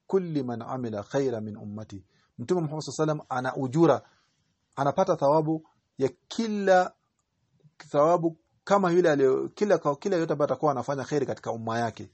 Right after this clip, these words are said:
katika umma yake, "min an ghaira an yanqusa min ajri al-amil shay'an," kutokana, yani, pasipo kupungua kwa ajira aliyofanya.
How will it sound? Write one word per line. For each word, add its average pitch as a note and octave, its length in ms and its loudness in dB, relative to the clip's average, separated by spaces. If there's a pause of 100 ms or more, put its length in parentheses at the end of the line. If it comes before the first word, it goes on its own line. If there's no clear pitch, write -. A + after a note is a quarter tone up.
katika G#2+ 260 -14
umma G#2+ 180 -6
yake, A2 200 -10 (300)
"min B2+ 240 -2
an C3 240 -6
ghaira D3+ 320 2
an B2 160 -10
yanqusa B2+ 420 -10
min A2 160 -12
ajri A2+ 300 -10
al-amil C#3 500 -4
shay'an," G#2+ 420 -8 (760)
kutokana, D3+ 480 0
yani, D#3+ 400 -4 (160)
pasipo D3+ 380 0
kupungua C#3+ 420 -2
kwa C3 160 0
ajira C3 260 2
aliyofanya. A2+ 480 -2